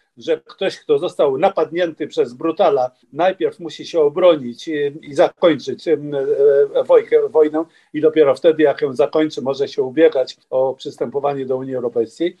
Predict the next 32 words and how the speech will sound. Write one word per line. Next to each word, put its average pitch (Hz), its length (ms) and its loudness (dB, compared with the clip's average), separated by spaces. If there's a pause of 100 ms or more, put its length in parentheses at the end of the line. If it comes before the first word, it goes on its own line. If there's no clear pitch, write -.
(140)
ale 151 220 0
byłoby 107 320 -8
to 110 140 -12
absurdalne. - 560 -12 (360)
I 170 80 -8
takiego 170 380 2
wymogu 151 380 2
na 143 140 0
szczęście 156 600 0
nie 143 180 0
ma 156 320 -2
i 135 100 -10
nigdy 143 300 -6
nie 151 120 4
było. 101 280 -10 (120)
Natomiast 190 600 -6
zawsze 190 500 -4
były 117 440 -8
jednak 151 520 -10
jakieś 127 360 -16
wymogi 131 500 -4 (240)
wobec 127 380 -4
krajów 123 380 -8
starających 135 640 0
się 170 180 -6
o 185 40 -10
wstąpienie 127 540 0
do 139 240 -4 (120)
klubu. 175 380 -2 (160)
To - 100 -2
jest 185 180 -4
jasne. 214 320 4